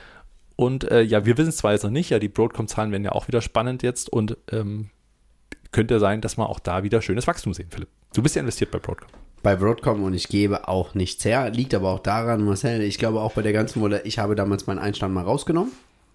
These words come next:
Speaker 2: Und
Speaker 1: Die Gewinne
Speaker 2: bin,
Speaker 1: laufen für dich.
Speaker 2: ich bin knapp, ich glaub, zweihundertsiebzig Prozent im Plus.
Speaker 1: Ja.
Speaker 2: Sehen wir, glaub ich, nachher nochmal. Warte, ich, äh, schau nochmal. Top-Position, ja, zweihundertsiebzig Prozent. Ich fühle mich super wohl mit der Aktie. Und gerade kam rein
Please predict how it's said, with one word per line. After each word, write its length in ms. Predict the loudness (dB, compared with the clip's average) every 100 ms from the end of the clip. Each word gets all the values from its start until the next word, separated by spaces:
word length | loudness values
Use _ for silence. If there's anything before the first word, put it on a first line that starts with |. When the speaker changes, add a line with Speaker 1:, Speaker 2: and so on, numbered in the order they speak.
| _ _ -20 -6
Speaker 2:
Und 520 | 0 2 0 -2 -6
Speaker 1:
Die 60 | -2
Gewinne 220 | 2 6
Speaker 2:
bin, 60 | 6
Speaker 1:
laufen 240 | 6 2
für 100 | -4
dich. 160 | -4 0
Speaker 2:
ich 40 |
bin 240 | 2 2
knapp, 320 | 0 -2 -4 -6
ich 80 |
glaub, 180 | -6 -6
zweihundertsiebzig 600 | -2 -2 -2 -4 -14 -12
Prozent 360 | -8 -2 -2 -2
im 80 | 0
Plus. 360 | 0 -2 -6 _ -8
Speaker 1:
Ja. 120 | -6 -6 -8
Speaker 2:
Sehen 180 | -2 0
wir, 80 |
glaub 140 | 0 -2
ich, 100 | -2
nachher 240 | -2 -2
nochmal. 320 | -2 -2 -2
Warte, 260 | -4 -4 -8 -8
ich, 320 | -8 -8 -6 -4
äh, 560 | -2 0 0 -2 -2
schau 160 | -4 -4
nochmal. 260 | -2 -2 -4 -6
Top-Position, 920 | -4 -4 -6 -2 0 0 2 2 2
ja, 180 | 0 -2
zweihundertsiebzig 680 | 0 0 0 -2 -8 -8 -6
Prozent. 360 | -6 -4 -4 -6 -12 -20 -20 -20 -20 _ -6
Ich 140 | -2
fühle 140 | 2 2
mich 140 | 2
super 400 | 0 2 2 4
wohl 180 | 4 4
mit 200 | 2 0
der 140 | -2
Aktie. 460 | -2 -4 -2 -2 -2 -6 -20 -16 -2
Und 280 | 2 2 0
gerade 260 | -2 0 0
kam 180 | 0
rein 480 | 0 0 0 0 -2